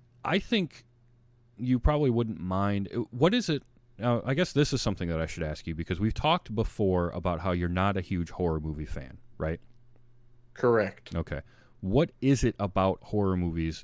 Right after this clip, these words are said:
Speaker 1: that you don't like? Do you not like being scared? Do you not like gory movies? Like, just curious.
Speaker 2: Um, I can do gore.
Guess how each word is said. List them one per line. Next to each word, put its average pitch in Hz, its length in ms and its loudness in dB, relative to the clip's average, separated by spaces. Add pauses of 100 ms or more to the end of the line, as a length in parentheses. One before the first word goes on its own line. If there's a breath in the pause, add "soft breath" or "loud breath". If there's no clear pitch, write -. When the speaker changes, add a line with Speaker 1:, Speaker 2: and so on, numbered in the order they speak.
(120)
Speaker 1:
that 87 180 -4
you 85 260 -4 (200)
don't 87 280 0
like? 78 260 -6
Do 87 100 -4
you 85 100 -2
not 87 300 2
like 127 260 -2
being 113 320 2
scared? 120 680 0
Do 101 60 0
you 95 120 2
not 98 240 2
like 90 320 -4
gory 110 440 6
movies? 123 540 0
Like, 87 140 0 (800)
just - 240 -12
curious. 73 400 -6 (500)
Speaker 2:
Um, 156 460 4
I 170 80 2
can 180 160 0
do 196 120 6
gore. 117 640 6